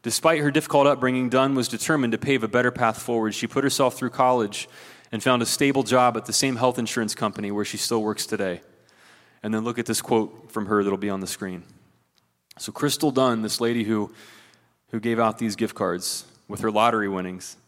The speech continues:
says, "No matter what life you have, you do have a" what?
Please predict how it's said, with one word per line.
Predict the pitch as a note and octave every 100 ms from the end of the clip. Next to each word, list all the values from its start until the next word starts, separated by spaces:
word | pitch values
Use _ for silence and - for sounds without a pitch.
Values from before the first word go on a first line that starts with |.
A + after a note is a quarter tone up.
| _ _ _ _ _ _ -
says, | - B2 A2
"No |
matter | B2 C#3+ F#3+ F3
what | E3 D#3
life | C3 C#3 D3 C3+
you | C#3
have, | B2+ B2 G2 G2 F#2+ - - _ _ _ _ _ _ _
you | A2 B2 C3
do | A2+ E3+ F3+
have | B2+ A#2+
a" | B2 C3 C3+ C3+ B2
what? | A#2 D#3 -